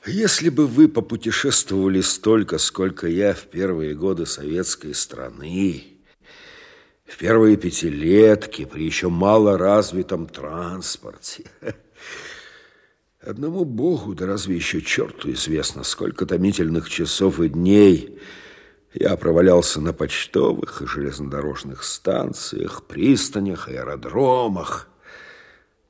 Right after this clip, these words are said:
Сколько убеждений, угроз, мольбы, чтобы своевременно отправить свою экспедицию, отослать груз,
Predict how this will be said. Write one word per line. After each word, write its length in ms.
Сколько 380
убеждений, 1000
угроз, 680
мольбы, 680
чтобы 280
своевременно 640
отправить 480
свою 300
экспедицию, 920
отослать 500
груз, 560